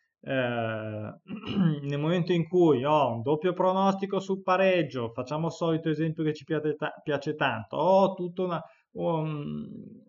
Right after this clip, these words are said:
eh, chi-, quelli che chiamiamo d'ufficio, un doppio pronostico sul pareggio, una serie di somme gol dispari, eh, squadre che più o meno hanno lo stesso valore in classifica anche storicamente, poi mi vado a vedere anche gli scontri diretti, mi vado a vedere i gol, eccetera, e a un certo punto dico, "Vabbè, questa qui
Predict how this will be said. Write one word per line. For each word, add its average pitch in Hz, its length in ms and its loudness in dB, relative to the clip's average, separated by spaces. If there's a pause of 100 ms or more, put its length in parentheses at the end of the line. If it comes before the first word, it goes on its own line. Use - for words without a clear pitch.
(560)
eh, - 600 -14
chi-, 165 240 -4
quelli 170 260 2
che 160 160 0
chiamiamo 165 380 0
d'ufficio, 147 420 0
un 135 80 -2
doppio 170 240 -2
pronostico 180 440 -4
sul 180 200 -4
pareggio, 170 460 0
una 127 140 -4
serie 175 340 0
di 185 100 -2
somme 180 320 -2
gol 175 180 0
dispari, 151 580 -2 (380)
eh, 156 220 4
squadre 175 360 4
che 185 160 0
più 185 120 0
o 185 40 2
meno 190 280 0
hanno 185 240 -4
lo 180 60 -2
stesso 175 340 -4
valore 180 300 2
in 170 60 -4
classifica 185 720 -2
anche 180 200 -4
storicamente, 175 880 -4
poi 156 140 -4
mi 175 120 0
vado 165 220 0
a - 20 -2
vedere 165 360 2
anche 170 300 0
gli 165 80 0
scontri 170 360 -6
diretti, 165 540 0
mi 127 100 -10
vado 139 160 -2
a 156 80 0
vedere 160 240 2
i 156 80 2
gol, 160 380 4
eccetera, 139 540 -4
e - 80 -8
a 160 100 2
un 147 100 0
certo 156 280 -2
punto 147 320 -4
dico, 127 260 -4
"Vabbè, 123 260 0
questa 127 300 -6
qui 117 220 -6